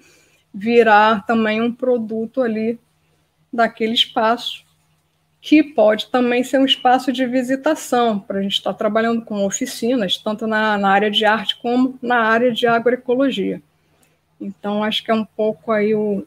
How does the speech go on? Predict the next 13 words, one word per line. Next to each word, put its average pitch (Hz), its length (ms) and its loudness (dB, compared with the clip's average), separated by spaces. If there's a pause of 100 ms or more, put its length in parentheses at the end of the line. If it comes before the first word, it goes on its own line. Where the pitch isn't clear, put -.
esse, 196 320 -2
essa 202 280 2
é - 20 4
a 226 40 4
paisagem 214 720 4
onde 208 540 -2 (840)
a 185 140 -4
Giovana 190 340 -2
tá 196 140 -4
buscando 196 440 -4
aí 202 60 0
uma 202 140 0
consultoria. 196 1120 -2